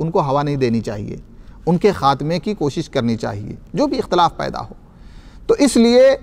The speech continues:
इत्तेहाद उम्मत की बेहद ज़रूरत है। इसके बग़ैर इज़्ज़त नहीं मिल सकती है, इसके बग़ैर सुकून नहीं मिल सकता है, इसके बग़ैर मोहब्बत नहीं पैदा हो सकती, और मोहब्बत जब तक पैदा नहीं होगी, तब तक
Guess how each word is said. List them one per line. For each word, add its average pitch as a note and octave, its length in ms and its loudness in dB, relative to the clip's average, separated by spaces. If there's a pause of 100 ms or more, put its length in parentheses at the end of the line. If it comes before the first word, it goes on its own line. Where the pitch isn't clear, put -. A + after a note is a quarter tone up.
(1600)
इत्तेहाद F#3+ 460 4
उम्मत G#3 340 4
की G#3+ 140 2
बेहद D#3+ 260 4
ज़रूरत A#2+ 440 0
है। - 160 -14 (1400)
इसके G#3+ 260 4
बग़ैर G#3+ 300 6
इज़्ज़त F3 320 4
नहीं E3+ 160 2
मिल B2+ 160 2
सकती - 300 -8
है, - 160 -12 (840)
इसके G3 260 4
बग़ैर A3 260 6
सुकून G#3+ 400 4
नहीं E3+ 180 4
मिल A#2+ 120 2
सकता - 320 -8
है, - 140 -12 (640)
इसके B3 260 2
बग़ैर A3+ 300 4
मोहब्बत G#3+ 400 4
नहीं A3 160 4
पैदा E3 220 4
हो A2+ 120 -2
सकती, A2+ 340 -12 (760)
और F#3 140 4
मोहब्बत F#3+ 340 4
जब F#3+ 160 2
तक F#3+ 160 0
पैदा F3+ 260 2
नहीं A3+ 140 -2
होगी, G3 260 0
तब F3+ 220 -6
तक G#3+ 120 -2